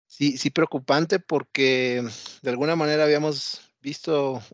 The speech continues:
o habíamos creído ver cierta mejoría en el nivel del,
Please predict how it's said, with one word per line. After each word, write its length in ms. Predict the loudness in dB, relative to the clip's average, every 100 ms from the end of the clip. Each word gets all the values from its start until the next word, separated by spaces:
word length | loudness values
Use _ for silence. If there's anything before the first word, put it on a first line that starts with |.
| _
o 100 | -2
habíamos 320 | 0 0 -2
creído 340 | -2 2 2
ver 140 | 2 0
cierta 340 | -2 -4 -4
mejoría 560 | -4 -6 -4 -2 0 0
en 80 | 0
el 140 | 0
nivel 300 | 0 2 2
del, 260 | 4 2